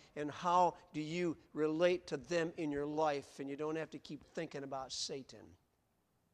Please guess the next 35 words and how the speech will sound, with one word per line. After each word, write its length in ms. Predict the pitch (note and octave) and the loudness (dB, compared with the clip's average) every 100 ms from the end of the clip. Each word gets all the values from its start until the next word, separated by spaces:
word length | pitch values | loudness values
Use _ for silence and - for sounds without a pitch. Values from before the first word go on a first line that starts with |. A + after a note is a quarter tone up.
| _ _ _ _ _ - | _ _ _ _ _ 2
Romans 340 | D3+ F3+ E3+ | 6 6 6
chapter 460 | - G3 E3+ E3 D#3+ | 4 4 4 4 2
eight, 220 | E3 D#3 | 2 0
verse 260 | D3 C3+ - | -4 -4 -4
thirty-one. 720 | D3+ D3 C#3 C#3 B2+ A2 G#2+ _ _ _ _ | -2 -2 0 -2 -2 -10 -18 _ _ _ _
"What 200 | E3 G3+ | 4 4
shall 220 | - G3 | 6 6
we 120 | F#3+ | 4
then 260 | F#3+ F#3 F3 | 2 2 0
say 320 | - - G#3 | 0 2 2
to 140 | G3+ E3 | 0 -8
these 320 | C3 B2 - | -8 -8 -6
things?" 640 | - A#2+ A2+ A2+ - - - - | -6 -10 -14 -14 -10 -10 -12 -12
Can 100 | C3 | -8
you 80 | |
say 180 | B2+ D#3+ | -4 0
the 120 | D3+ | 0
rest 240 | D#3 D#3+ F3+ | 2 0 -2
of 80 | E3+ | -6
it 80 | |
with 180 | D#3 F3 | -4 -2
me? 180 | G3+ F#3+ - _ _ _ _ _ _ - | 0 -2 -6 _ _ _ _ _ _ 4
"What 160 | F3+ | 4
shall 160 | - G3 | 6 8
we 80 | G3 | 10
then 200 | G#3 G3+ | 10 8
say 240 | - B3 | 6 6
to 80 | A#3+ | 6
these 260 | G3+ D#3 - | 2 0 0
things? 320 | D3 C3 - | -2 -6 -2
If 260 | F3+ C3+ C3 | 0 0 8
God 500 | F3+ G#3+ A#3+ A#3 E3 | 12 12 12 10 6
be 320 | F#3 F3 - - - _ _ | 0 0 -2 -10 -20 _ _
for 360 | - A#3 C4 C4+ | 10 12 12 12
us, 340 | C4 - - | 12 8 -2